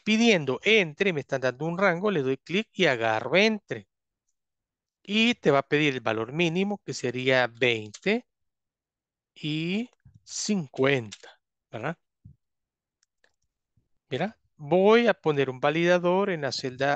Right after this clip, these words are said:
activa de número entero entre los números veinte y cincuenta y le damos a aceptar. Vale.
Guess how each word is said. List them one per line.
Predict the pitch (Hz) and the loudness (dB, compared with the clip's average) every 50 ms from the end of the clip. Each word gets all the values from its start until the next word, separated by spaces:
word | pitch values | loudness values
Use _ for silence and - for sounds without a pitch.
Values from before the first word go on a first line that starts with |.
| - - | -2 -4
activa | - 139 - _ _ - 160 156 165 175 208 226 226 214 | -8 -8 -10 _ _ -10 -6 -4 -2 -2 -2 -2 -4 -6
de | 147 139 127 139 151 165 | -8 -4 0 0 0 0
número | 160 135 123 117 123 135 | 0 -2 -4 -6 -4 -6
entero | 127 127 - _ - 143 151 170 196 214 240 - | -6 -8 -6 _ 2 2 4 4 2 0 -2 -2
entre | - 151 147 151 170 185 185 _ - 214 214 247 269 - _ _ | -2 0 2 2 0 -2 -4 _ -4 -2 -2 -2 -4 -10 _ _
los | - 165 147 135 | -6 -4 -4 -4
números | 123 131 131 135 139 135 123 117 | -4 -4 -4 -4 -2 -2 -2 0
veinte | 131 131 151 175 - - 233 | 0 0 0 -2 -4 -6 -8
y | 202 160 127 | -8 -8 -8
cincuenta | - 135 123 - - 127 110 - - - - - | -10 -12 -10 -8 -8 -8 -8 -8 -14 -18 -14 -12
y | 160 | -8
le | 143 120 | -8 -6
damos | 107 101 101 107 107 | -8 -8 -10 -14 -14
a | 110 | -14
aceptar. | 101 - - - _ - 175 160 131 - - _ _ _ _ _ _ _ _ _ _ _ - | -12 -14 -16 -8 _ 0 2 2 2 0 -6 _ _ _ _ _ _ _ _ _ _ _ -2
Vale. | - - | -2 -2